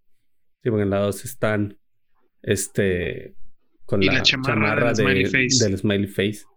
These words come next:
Speaker 2: Y la, y la camisa de cuadros. Que fíjate que algo que me llama mucho la atención, para cuando salió la dos, ya estaba pasando el grunge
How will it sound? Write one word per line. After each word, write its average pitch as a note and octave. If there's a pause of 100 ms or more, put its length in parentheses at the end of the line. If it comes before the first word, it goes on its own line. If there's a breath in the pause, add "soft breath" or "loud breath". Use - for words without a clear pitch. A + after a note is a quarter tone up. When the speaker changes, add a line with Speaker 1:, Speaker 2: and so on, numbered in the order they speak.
(300)
Speaker 2:
Y D3
la, A#2+
y B2+
la A#2
camisa B2
de A#2
cuadros. A#2+ (320 loud breath)
Que D#3+
fíjate F#3+
que E3+
algo F3
que F3+
me D#3+
llama E3+
mucho F3
la F3
atención, D#3+
para C#3+
cuando C3+
salió C3+
la D#3+
dos, D#3+ (1800)
ya E3
estaba E3+
pasando E3
el D#3+
grunge D3+